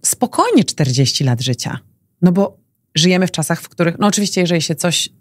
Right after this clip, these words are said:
strasznego nie wydarzy, ale mam, ogólnie żyjemy w czasach, w których medycyna się bardzo rozwija. Medycyna estetyczna również. Nie będziemy wyglądać jak sześćdziesięciolatki kiedyś. Nawet widziałam ostatnio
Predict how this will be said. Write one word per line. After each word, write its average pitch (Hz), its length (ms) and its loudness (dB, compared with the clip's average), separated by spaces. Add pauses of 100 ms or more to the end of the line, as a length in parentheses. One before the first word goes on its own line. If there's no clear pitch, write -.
(180)
strasznego 147 760 -2 (480)
nie 160 100 2
wydarzy, 131 320 -2 (360)
ale 185 200 2 (100)
mam, 196 220 4 (440)
ogólnie 196 340 2
żyjemy 180 240 2
w - 40 -6
czasach, 156 280 -2
w - 60 -16
których 156 220 -2
medycyna 160 420 2
się 156 140 0
bardzo 143 340 2
rozwija. 127 500 0 (200)
Medycyna 165 440 4
estetyczna 147 560 -2
również. 123 540 -2 (160)
Nie 175 80 6
będziemy 190 320 4
wyglądać 135 360 0
jak 135 100 -4
sześćdziesięciolatki 135 840 -2
kiedyś. 90 460 -2 (1120)
Nawet 180 280 2 (120)
widziałam 208 300 0
ostatnio 170 440 -2